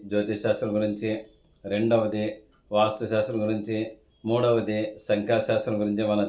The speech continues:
తెలియపరుస్తున్నాము. ఈ యొక్క వీడియోల్లో మనము ముఖ్యంగా మీకు పనికొచ్చే కంటెంట్స్ ఉంటున్నాయి, అందరూ చూస్తున్నారు. ఈ రోజుని వాస్తుశాస్త్రం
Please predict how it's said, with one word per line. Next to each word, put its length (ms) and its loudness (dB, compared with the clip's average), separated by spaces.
తెలియపరుస్తున్నాము. 800 -2
ఈ 100 0
యొక్క 180 2
వీడియోల్లో 500 2
మనము 360 2
ముఖ్యంగా 560 2
మీకు 240 -2
పనికొచ్చే 420 0
కంటెంట్స్ 460 -4
ఉంటున్నాయి, 520 -2
అందరూ 280 2
చూస్తున్నారు. 640 -2
ఈ 200 2
రోజుని 360 2
వాస్తుశాస్త్రం 760 2